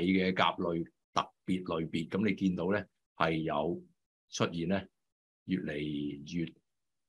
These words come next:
佔比呢，係增加嘅情況啊。咁啊，整體呢，啊，全條巴呢，其實就係當嗰一年度嘅甲類住宅，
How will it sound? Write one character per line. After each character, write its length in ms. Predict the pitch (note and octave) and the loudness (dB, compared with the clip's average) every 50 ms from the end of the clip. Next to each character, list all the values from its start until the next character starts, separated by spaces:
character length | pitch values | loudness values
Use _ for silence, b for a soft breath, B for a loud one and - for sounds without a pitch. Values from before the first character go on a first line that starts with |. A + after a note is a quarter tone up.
| _ _ _ _ _ - | _ _ _ _ _ -8
佔 340 | - - F#2 F#2 F#2 F2+ F2 | -2 0 4 4 4 4 2
比 240 | - D2 D#2 F2+ G2 | 0 0 2 4 4
呢， 120 | G#2 G2 F2+ | 2 2 0
係 140 | - D#2+ D#2+ | -4 -4 0
增 300 | - G#2 G2 G2 G2+ G2+ | 0 2 2 2 2 2
加 280 | G2 A#2+ G2 F2 E2+ D#2+ | 4 4 6 6 4 4
嘅 100 | D#2 D#2 | 2 -2
情 280 | - D#2+ C#2 B1+ C2+ | -6 -6 -8 -10 -4
況 280 | - A2+ F#2 D#2 - - - | 2 2 4 4 2 0 -4
啊。 180 | - E2+ E2 - | -4 -4 -4 -2
咁 180 | - G2 G#2 A#2 | 0 2 2 2
啊， 40 | F2+ | 2
整 140 | - F#2+ F2 | 0 0 0
體 360 | G2+ B2+ G2 E2+ D2+ E2+ F#2+ A2 | 0 0 0 0 2 4 4 4
呢， 120 | A#2 - - - _ _ _ _ _ _ _ - | 4 2 0 -6 _ _ _ _ _ _ _ 2
啊， 140 | - F2 | 4 4
全 420 | F#2 - - - D#2+ D#2 D#2+ D#2+ E2 | 4 4 2 0 0 0 0 -2 -2
條 160 | - F2 D#2+ D#2 - | -2 -2 -2 2 6
巴 260 | C#3 B2+ A2 G#2+ A#2 | 8 10 10 10 8
呢， 120 | A#2 A2 - | 8 4 2
其 140 | - D#2+ D#2 | 0 -2 -2
實 100 | - D#2+ | -2 -2
就 120 | - - | -2 -2
係 260 | C#2+ D2+ - - - - - | -2 -2 -2 -6 -8 -2 2
當 420 | - B2 G#2+ A2 A2 A2+ A2+ A2+ A2+ - | 4 6 6 6 6 6 4 4 0 -4
嗰 200 | - - F2 G2+ | -4 0 2 4
一 240 | A#2+ B2 A#2+ G2 E2+ | 4 6 6 4 2
年 200 | D2 - - D2+ | 0 -2 -6 -4
度 380 | - G#2 E2+ D#2 D#2 D#2 D#2 - - | 0 2 2 2 2 0 -4 -2 0
嘅 340 | - F#2+ E2+ E2+ E2 E2 - - _ - | 2 2 2 2 0 -4 -8 -14 _ 0
甲 260 | - G2 D#2+ F#2 - - _ _ | 2 2 2 2 0 -4 _ _
類 400 | - G2 F#2 E2+ E2 D#2+ D#2 D#2 - - - - | 0 0 2 2 2 0 0 -2 -4 -10 -14 -12
住 180 | - - E2 D#2+ | -8 -8 -6 -2
宅， 260 | D#2+ D#2+ E2 A2 | 2 2 2 2